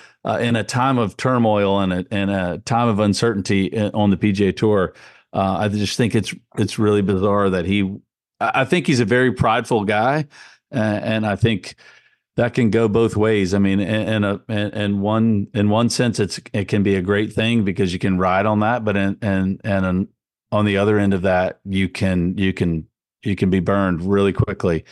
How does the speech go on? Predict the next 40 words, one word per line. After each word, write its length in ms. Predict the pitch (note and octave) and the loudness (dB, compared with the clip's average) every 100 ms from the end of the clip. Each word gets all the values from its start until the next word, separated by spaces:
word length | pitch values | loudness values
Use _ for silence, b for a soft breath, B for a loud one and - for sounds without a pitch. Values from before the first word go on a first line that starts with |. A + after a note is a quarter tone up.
| B B | B B
if 180 | - - | -4 0
you, 140 | G#2 | 0
if 200 | G#2 F#2 | 0 -2
you 180 | F#2+ F2+ | 0 2
live 320 | F2+ F#2+ F2+ | 2 0 0
and 140 | F2+ E2+ | 0 0
die 240 | F2+ F2+ | 2 0
by 420 | F2 F2 E2 D#2+ - | 0 0 0 -2 -2
your, 260 | G2 F2 - | -2 -2 -4
your 180 | G2+ E2+ | -4 -4
pride. 440 | G2+ F#2 E2+ D#2 | -2 0 0 -2
And, 240 | D#2+ D#2+ D#2+ | -2 -4 -2
and 140 | F#2 | 0
I 120 | E2+ | -2
feel 300 | - - B2 | -2 0 2
like 240 | A2 F#2+ - | 2 0 -2
he's 400 | A#2 A2 F2 - B B B B _ _ _ | 0 0 -2 -8 B B B B _ _ _
maybe 340 | G#2 G#2+ G#2+ | -2 0 2
on 100 | G#2 | 2
the 100 | G2 | 2
wrong 300 | F#2 F#2+ F2+ | 2 2 0
side 300 | F2 G2+ F#2 | 0 0 0
of 60 | E2+ | 0
that. 260 | E2 D2 - | 0 -2 -4
And 500 | A2+ G2+ F#2 E2 F2+ - | -2 0 0 -2 -6 -10
I 100 | - | -8
feel 160 | F#2 G#2+ | -2 0
like 120 | G2 | 0
there's 120 | F2 | -2
a 100 | F2 | -4
lot 420 | E2+ F#2 F#2 F2+ F2+ | -4 0 2 2 0
of 80 | |
people 320 | E2+ F#2+ F#2 F2+ | -2 0 2 2
who 160 | F#2+ | 2
are 200 | F#2 F2 | 2 0
asking 460 | F2+ F2+ E2+ - F2+ | 0 0 -2 -2 -4
for 180 | F2+ F2 | -2 -2
him, 400 | F2+ F2 E2 F2 | -2 0 -2 -2
his 240 | F2+ G2 F2+ | 0 0 2
resignation 880 | F2+ E2 E2 F2+ F#2 - E2+ D2 | 0 0 -2 0 0 -2 -4 -6